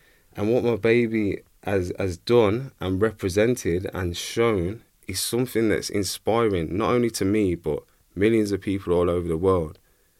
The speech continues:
And by showing that, I feel like it's a little release, because fundamentally, everyone grieving wants to talk about their partner. They just may be afraid of thinking that they can't share it.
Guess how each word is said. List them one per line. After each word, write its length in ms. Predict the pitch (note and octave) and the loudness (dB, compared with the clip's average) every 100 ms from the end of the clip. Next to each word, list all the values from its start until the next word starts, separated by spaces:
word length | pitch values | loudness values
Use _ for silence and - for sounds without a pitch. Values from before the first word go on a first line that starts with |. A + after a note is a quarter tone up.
| _ _ _ _ _ _ _ | _ _ _ _ _ _ _
And 260 | - G#2+ G2+ | -2 0 2
by 380 | G#2 G2 G2 G2 _ - | 2 2 0 -6 _ -16
showing 560 | - - B2+ A#2+ F2+ | -8 0 2 2 2
that, 260 | D#2 F2+ - - _ _ _ _ _ _ - | 0 -4 -6 -18 _ _ _ _ _ _ -12
I 60 | F#2+ | -8
feel 220 | G#2 A2 | 0 0
like 200 | G#2 G#2 | 0 -2
it's 200 | - - | -6 -4
a 120 | - | -2
little 220 | G#2 D#2+ | 0 0
release, 720 | F#2 G#2 G#2 G#2 F#2+ - - - _ _ _ _ _ _ - | 0 -2 -2 -4 -4 -8 -8 -16 _ _ _ _ _ _ -14
because 480 | G#2+ A#2 G#2+ - - - | -6 0 0 -2 -10 -18
fundamentally, 840 | - C#3 A#2 G#2+ A2 - - D2+ - | -6 -2 0 -2 -4 -6 -8 -8 -6
everyone 380 | G#2+ A#2 A2 F#2 | -6 -4 -2 -2
grieving 520 | F2 D#2 F2 - F2 - - | -4 -6 -8 -8 -12 -14 -8
wants 220 | F2 E2+ - | -6 -4 -6
to 60 | |
talk 260 | - - - | -10 -10 -6
about 160 | C#2 | -6
their 100 | C2 | -8
partner. 480 | C2+ F2 D2+ D#2 E2 - _ _ - | -8 -8 -6 -8 -12 -16 _ _ -6
They 140 | G#2+ | -4
just 260 | G#2 G#2 - | -2 -4 -2
may 220 | F#2+ F#2+ | -2 -2
be 280 | F2+ F2+ F2+ _ _ _ _ | -4 -6 -8 _ _ _ _
afraid 440 | - - F#2+ F#2 F2+ | -12 -2 0 2 2
of 240 | F2 E2+ - - _ _ _ _ _ _ _ _ _ _ _ _ _ _ _ - | 0 -4 -14 -20 _ _ _ _ _ _ _ _ _ _ _ _ _ _ _ -6
thinking 300 | G2+ G2 G2 | -4 -2 -4
that 100 | F2+ | -2
they 120 | F#2 | -4
can't 320 | - G2 - | -4 -8 -6
share 340 | - G#2 F#2+ F2 | -6 -4 -4 -6
it. 160 | - | -10